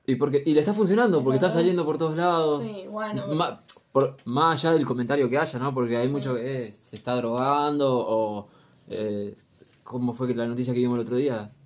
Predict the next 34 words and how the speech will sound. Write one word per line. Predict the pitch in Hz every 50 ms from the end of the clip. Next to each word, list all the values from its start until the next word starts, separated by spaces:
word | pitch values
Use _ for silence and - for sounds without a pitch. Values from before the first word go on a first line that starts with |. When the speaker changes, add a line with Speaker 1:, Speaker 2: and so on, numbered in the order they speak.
| - -
Speaker 1:
Eh, | 113 113 110
Ivana | 107 110 110 113 120 120 117
Nadal | 117 117 120 120 123 123 113
fue | 117 - 117 113
metida | 113 110 113 120 113
a | 113
una | 117 113 107
secta | - - 135 147 151 131 - 120 110
o | 107 117
algo | 123 123 117 113
así. | 107 - 143 147 139 127 139
Speaker 2:
Sí. | - - 240 220 214 220 214 - _ _ _ _ _ _ _ -
Speaker 1:
Y... | 110 107 110 110 110 110 110 107 104 104 104 101 101 98 98 104 - _ _ _ _ _ _ _ _ _ _ _ _
Pero | - 151 156 170 170 165 170 165 165
Speaker 2:
Sí, | -
pero | 190 180 185 190
bueno. | 196 196 190 226 - _ _ _ _ _ _ _ _ _ _ _ _
Speaker 1:
es | - 151 180 -
simplemente | - 170 165 156 139 135 135 135 147 151 143 139 135 127 120 113 110 107 104 104 101 101 101 104 104 - -
Speaker 2:
El | 196 202 196
problema | 196 208 214 220 226 247 247 254 254 247 240 233 226 220 220 208 202 196
es | 190 185 226 - _ _
que, | - 226 214 214 196 - - _ _ _ _ _ _ _
a | - 208 208 214 214
ver, | 220 -
yo | - - 226 240 247 240
coincido | - 262 254 247 240 233 233 254 262 262 254
que | 226 214
hay | 220
mucha | 226 233 240 233 240 226
gente, | - 233 226 240 233 -
hay | 214 208 208
mucho | 208 208 208 226 202
chanta, | 196 - 226 226 233 233 233 233 233 226 226 233 254